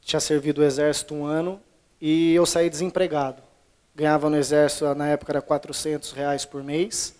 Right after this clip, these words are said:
e fui mandar currículo.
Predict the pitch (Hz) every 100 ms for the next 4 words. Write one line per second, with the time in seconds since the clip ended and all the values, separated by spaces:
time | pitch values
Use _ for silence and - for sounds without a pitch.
0 | _ _ _ _ _ _ _ _ - 175
1 | 196 214 - 208 220 233 233 233 233 233
2 | 196 180 - 139 139